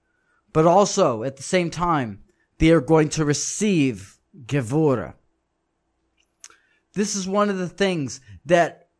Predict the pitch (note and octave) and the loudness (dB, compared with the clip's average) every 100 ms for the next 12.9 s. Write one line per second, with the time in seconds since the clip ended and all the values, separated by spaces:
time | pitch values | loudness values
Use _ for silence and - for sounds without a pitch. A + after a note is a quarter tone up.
0 | _ F3 D#3+ E3+ E3+ E3+ F#3 B3 A#3 E3+ | _ -2 0 2 2 4 4 4 0 -2
1 | C#3 - E3+ C#3 G2+ F#2 - - - - | -4 -4 -2 -2 -4 -8 -12 -16 -20 -20
2 | _ _ _ - D3+ E3+ E3 G3 - G#3+ | _ _ _ -8 -2 0 0 -4 -4 0
3 | A3 F3+ - F#3 E3+ D#3+ E3 E3 C#3+ G2+ | 2 2 0 0 2 2 2 0 -6 -10
4 | - _ _ _ _ _ _ B2+ - D3+ | -14 _ _ _ _ _ _ -12 -6 -2
5 | C#3+ B2+ - - B2 A#2 A#2 G2+ A#2+ G#2+ | 0 -2 -6 -8 -6 -4 -4 -4 -6 -6
6 | E2+ G2+ _ _ _ _ _ _ _ _ | -12 -20 _ _ _ _ _ _ _ _
7 | _ _ _ - _ _ _ _ _ - | _ _ _ -20 _ _ _ _ _ -10
8 | C3+ D#3+ E3+ E3 C#3 F#2+ - _ G2+ - | -4 2 2 2 -2 -4 -12 _ -20 -6
9 | B2+ G#2+ D#2+ - - - - - _ _ | -4 -2 -6 -16 -18 -18 -18 -20 _ _
10 | _ _ _ A2 G#2+ C3+ B2 C3+ B2 B2+ | _ _ _ -12 -6 -2 0 -2 -2 -2
11 | C3 - B2 A#2 A2 C3+ E3 C3+ B2 C#3+ | -4 -6 -6 -4 -4 -4 -6 -8 -6 -6
12 | C3+ D3 - C#3+ C#3 C3+ C3 B2 | -6 -10 -8 -8 -6 -6 -6 -8